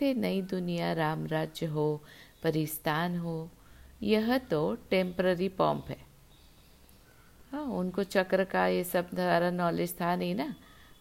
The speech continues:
तो वो चाहते थे कि ऐसे हो, लेकिन बाबा कहते कि ये तो सब टेम्परेरी पॉम्प है।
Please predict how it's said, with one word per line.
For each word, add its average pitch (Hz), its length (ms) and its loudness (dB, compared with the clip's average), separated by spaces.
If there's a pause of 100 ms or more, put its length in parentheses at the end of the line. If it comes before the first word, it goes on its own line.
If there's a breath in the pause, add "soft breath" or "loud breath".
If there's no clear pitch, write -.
तो 214 140 -2
वो 175 180 2
चाहते 156 580 2
थे 151 60 2
कि 151 160 -2
ऐसे 147 300 0
हो, 143 160 0
लेकिन 139 360 -4
बाबा 143 280 -2
कहते 226 440 -2 (420 loud breath)
कि 175 80 -2
ये 165 140 2
तो 175 220 0
सब 190 300 0 (240)
टेम्परेरी 160 520 2
पॉम्प - 400 -6
है। - 100 -12